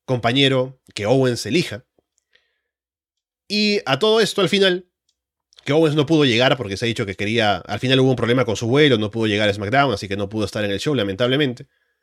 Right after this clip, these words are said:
que habría sido un mejor segmento. Pero aún así tuvo una gran promo al final de John Cena en la pantalla, que envió un video para anunciar que iba a ser compañero de Owens, iba a luchar contra Roman y Sami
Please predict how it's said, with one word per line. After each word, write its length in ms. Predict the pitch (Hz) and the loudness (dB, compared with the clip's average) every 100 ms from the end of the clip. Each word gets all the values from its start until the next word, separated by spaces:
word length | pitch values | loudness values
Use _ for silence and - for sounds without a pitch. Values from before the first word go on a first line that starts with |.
| _ _ - - | _ _ -14 -2
que 80 | 117 | 2
habría 180 | 123 | 2
sido 180 | 120 127 | 4 4
un 40 | 123 | 2
mejor 200 | - 120 | 0 -2
segmento. 500 | 131 160 107 117 - _ _ _ _ _ _ - | 0 0 0 -6 -16 _ _ _ _ _ _ -4
Pero 180 | 208 | 0
aún 100 | 233 | 0
así 140 | 208 196 | 0 0
tuvo 160 | 202 196 | 2 2
una 160 | 165 | 2
gran 360 | 131 160 170 160 | 2 2 0 -2
promo 380 | 170 165 160 151 | -2 0 0 0
al 80 | |
final 360 | 135 131 139 151 | -2 -2 0 0
de 140 | 117 127 | -2 -2
John 220 | 254 240 | -2 -2
Cena 280 | - 196 147 | -2 0 2
en 60 | |
la 100 | 120 | 0
pantalla, 560 | 110 101 135 110 90 131 _ _ _ _ _ _ | -2 -4 -4 -4 -6 -12 _ _ _ _ _ _
que 80 | 127 | -2
envió 280 | 123 131 160 | 0 2 2
un 80 | 156 | 2
video 400 | 139 156 156 135 | 2 2 2 2
para 160 | 123 | 0
anunciar 380 | 110 110 101 139 | 0 -2 -2 -4
que 80 | 120 | -2
iba 60 | 117 | -4
a 40 | |
ser 120 | 131 | -4
compañero 480 | 123 110 104 135 120 | -4 -4 -2 0 2
de 80 | 127 | 2
Owens, 580 | 135 135 135 131 127 120 | 2 2 0 0 -2 -4
iba 140 | 110 | -6
a 20 | 107 | -4
luchar 220 | 101 117 | -6 -6
contra 300 | 110 98 98 | -6 -4 -2
Roman 340 | 131 135 135 | 0 2 2
y 80 | 113 | 0
Sami 480 | - 135 135 135 127 | -2 -2 -2 -4 -8